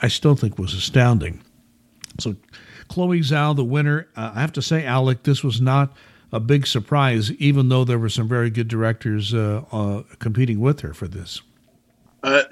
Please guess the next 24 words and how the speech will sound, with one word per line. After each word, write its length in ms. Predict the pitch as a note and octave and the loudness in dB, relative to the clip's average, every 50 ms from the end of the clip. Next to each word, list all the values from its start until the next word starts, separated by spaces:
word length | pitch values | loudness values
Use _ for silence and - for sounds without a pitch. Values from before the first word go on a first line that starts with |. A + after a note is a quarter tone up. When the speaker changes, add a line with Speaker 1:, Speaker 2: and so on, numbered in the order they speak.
| - - | -8 -14
Speaker 2:
Zhao 300 | E3 - E3 F3 F3+ E3+ D3+ | -10 -4 -2 0 0 0 0
had 140 | D#3 D3+ D3 | 0 0 0
it 40 | |
in 80 | C#3 A#2+ | 0 0
the 60 | B2+ | -2
bag 300 | A#2 A#2 A#2 A#2 A#2 A2+ | -2 0 2 2 0 0
to 60 | - G2 | -2 -4
begin 340 | A2 G#2 G#2+ G#2+ A2 A2 A2+ | -4 -4 -2 -2 0 0 0
with. 260 | A2+ A2+ A2+ A2+ - - | 2 2 0 0 0 -2
I 80 | B2+ C3 | 0 2
was 280 | C3 C3+ D3+ D3+ D3 | 2 2 2 2 2
really 220 | D3+ D3 C#3+ C3 B2 | 2 2 2 2 2
happy 360 | A#2+ C3+ C3+ C3 C#3 C3+ C3 | 2 2 2 2 2 2 2
to 80 | B2+ | 2
see 180 | B2+ - C#3+ C#3 | 0 2 0 2
that 200 | C3 C3+ B2+ A#2 | 2 2 0 2
her, 300 | A#2+ C3+ B2+ B2+ B2 A#2+ | 2 2 4 4 4 4
uh, 220 | A#2 A2+ A2 G#2+ | 2 2 0 0
guest 420 | A2 G#2+ - B2+ B2 B2+ B2+ - - | -2 -4 -2 0 2 2 0 -2 -2
for 100 | - B2+ A#2 | -2 0 0
the 80 | A#2 | 2
evening 360 | A#2 A#2+ A#2+ A#2 A#2+ B2 A#2+ | 2 2 0 2 2 0 2
was 140 | A2+ A2+ A2+ | 2 0 -2
Swankie 680 | - - - A#2+ B2 C3 C3+ C3 - A#2 A2 A2 A2 | -2 -2 -2 0 0 0 0 0 0 0 0 0 -2